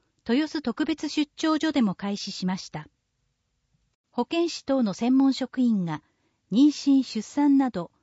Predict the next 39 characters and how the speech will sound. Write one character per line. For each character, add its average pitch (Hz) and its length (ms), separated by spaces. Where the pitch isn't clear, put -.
妊 247 140
娠 285 300
中 262 240
の 240 180
不 220 220
安 285 220
や 269 120
悩 220 280
み 285 100
の 277 120
相 254 240
談 247 220
に 220 120
応 202 140
じ 170 120
ま 165 120
す。 - 180
受 320 220
付 330 260
方 320 240
法 196 260
等 208 240
詳 202 220
細 185 260
は、 165 200
区 311 160
ホ 262 220
ー - 20
ム 294 120
ペ 302 180
ー 262 40
ジ 185 160
を 147 80
ご 151 120
覧 170 160
く - 120
だ 170 120
さ 160 200
い。 147 100